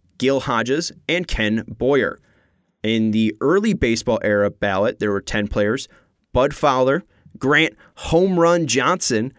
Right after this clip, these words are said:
George Tubby Scales, Dick Cannonball Redding, Vic Vicious Harris, John Donaldson,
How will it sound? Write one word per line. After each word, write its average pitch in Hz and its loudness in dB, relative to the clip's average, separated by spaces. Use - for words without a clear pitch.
George 139 2
Tubby 147 2
Scales, 127 0
Dick 151 0
Cannonball 143 2
Redding, 123 0
Vic 160 0
Vicious 131 0
Harris, 135 0
John 135 2
Donaldson, 139 0